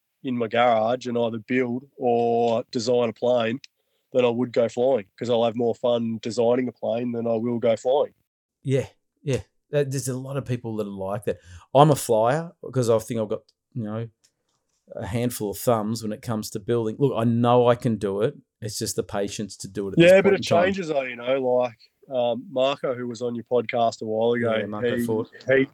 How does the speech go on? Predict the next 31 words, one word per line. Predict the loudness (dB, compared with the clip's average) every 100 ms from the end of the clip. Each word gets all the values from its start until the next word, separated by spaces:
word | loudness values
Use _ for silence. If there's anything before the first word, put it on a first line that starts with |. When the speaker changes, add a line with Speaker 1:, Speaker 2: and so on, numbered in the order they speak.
| -2
Speaker 1:
yeah, | 2 2 2
he | -2
just | -4 -2
bought | 2 2 2
an | 0
L | 0
thirty-nine | -2 -4 -4 -4 -2 -2 -2
Albatross | -4 -6 -6 -6 -6 -6
office | -10 -10 -16 -16 -12
a | -6
Speaker 2:
Oh, | 0 2
he's | 2
Speaker 1:
few |
Speaker 2:
gonna | 0
build | 0 0 2
one, | 0
is | -4 -8
he? | -10 -12 _ _ 0
Speaker 1:
a |
few | 2 4
months | 4 4 2
ago, | 0 0 0
and | -2
he's, | -4 -6 -10
he's | -8 -2
underway | 2 2 2 0 0
building | -2 -2 -2 -4
it |
at | -6
the | -2
moment. | 2 4 2